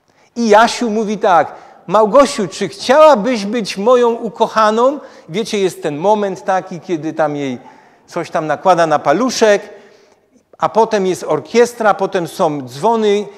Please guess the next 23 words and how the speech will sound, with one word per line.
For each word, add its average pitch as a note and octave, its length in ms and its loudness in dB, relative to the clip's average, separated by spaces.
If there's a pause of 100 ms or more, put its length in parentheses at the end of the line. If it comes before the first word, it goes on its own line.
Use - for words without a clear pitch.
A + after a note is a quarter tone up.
(160)
wiecie, F#3 340 -4
jest E3 260 -4
ślub. A#3+ 560 -4 (360)
I E3+ 100 -8
Jasiu A#3 400 2
przyprowadza G3 680 -2
Małgosię G3 720 2 (240)
do F#3 180 0
swojego F#3 520 -4
pokoju. F3 680 -2 (920)
I F3 80 -6
mieszkają A3 640 2
już F3+ 160 -4
jako F3+ 240 -2
małżeństwo F3+ 800 -2 (260)
w - 60 -20
tym E3+ 220 -6
pokoju, A#3 600 2
gdzie D#3 320 -6
mebelki F#3+ 540 2
są F3 200 -6
takie E3+ 260 -2
młodzieżowe. F3 800 2